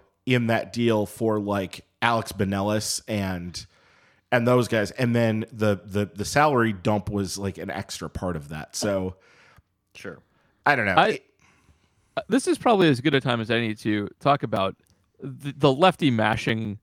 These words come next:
Speaker 3: just l-, level of this lineup, because I feel like it almost is at the level of a plan at this point.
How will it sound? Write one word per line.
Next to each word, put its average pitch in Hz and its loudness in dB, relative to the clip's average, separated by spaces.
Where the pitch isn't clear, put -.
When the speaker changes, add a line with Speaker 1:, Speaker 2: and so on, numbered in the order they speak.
Speaker 3:
just 131 2
l-, 120 -6
level 131 2
of 120 2
this 117 2
lineup, 101 -4
because 123 2
I 160 6
feel 233 4
like 175 2
it 139 4
almost 156 2
is 123 2
at 127 0
the - -6
level 117 2
of 107 -2
a 104 -2
plan 107 -4
at 78 -10
this - -16
point. - -14